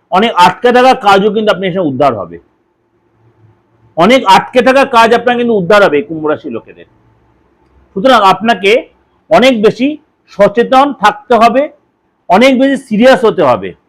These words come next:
কাজের জায়গায় বলুন, পড়াশোনার ক্ষেত্রে বলুন, প্রফেশনাল লাইফে বলুন, ক্যারিয়ারের ক্ষেত্রে সব জায়গায় আপনাকে অনেক সতর্ক, সচেতন থাকতে হবে। এবং কথাবার্তা আপনার অনেক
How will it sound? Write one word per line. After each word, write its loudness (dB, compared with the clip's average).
কাজের 0
জায়গায় 2
বলুন, -2
পড়াশোনার -2
ক্ষেত্রে -6
বলুন, -2
প্রফেশনাল -8
লাইফে 0
বলুন, -4
ক্যারিয়ারের -4
ক্ষেত্রে -14
সব -6
জায়গায় -2
আপনাকে -8
অনেক -8
সতর্ক, -16
সচেতন -18
থাকতে -20
হবে। -16
এবং 4
কথাবার্তা 2
আপনার 0
অনেক -2